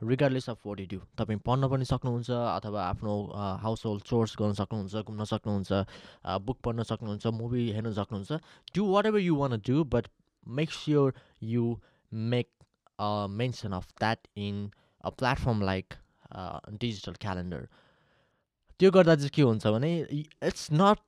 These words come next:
about confining yourself to a particular task। Uh, it's not about, uh, making yourself ru-, uh, mm, rushful of, uh, doing something। It's about, uh, keeping track of what you are up to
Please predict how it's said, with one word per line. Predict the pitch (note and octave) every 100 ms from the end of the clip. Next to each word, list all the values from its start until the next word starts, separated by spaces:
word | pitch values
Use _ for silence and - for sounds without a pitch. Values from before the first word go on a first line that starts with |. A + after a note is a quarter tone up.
| -
about | C3+ B2+ C#3 C#3 C3 -
confining | B2+ A2+ C#3+ C#3+ C#3+ B2
yourself | C3 B2 B2 A2+ - - B2
to | A#2+ -
a | G2+ G2 F#2+ F#2 -
particular | G#2+ - A2 G2+ G#2
task। | A2+ D#3+ - -
Uh, | - _ -
it's | G2+ G2+ G2+ - C3
not | C3
about, | B2+ A#2 A#2
uh, | A2 - G2+ F#2+ F#2+ - A2 A#2
making | C3+ C#3+ C3
yourself | C3 C#3 - A2+ G#2 -
ru-, | G#2 A#2 -
uh, | G#2+ G2+ G2 - -
mm, | E2 D#2+ D2+ - _ _ - - - - - G2+ F#2+ - D2+ E2+
rushful | B2+ E3 - - A2+
of, | F#2+ G2 G2+ - - - - _ - -
uh, | F#2 F2+ G2
doing | A2 A#2
something। | A2 - F3
It's | F#3+ G3 E3+ D3
about, | D#3+ C#3 C#3 C3+
uh, | - - _ -
keeping | - C#3+ C#3+ C3+
track | D#3 C#3
of |
what | A#2+ A2 A#2+
you | A2 A#2
are | A#2
up | G#2+ - D#3 -
to | G#3 G3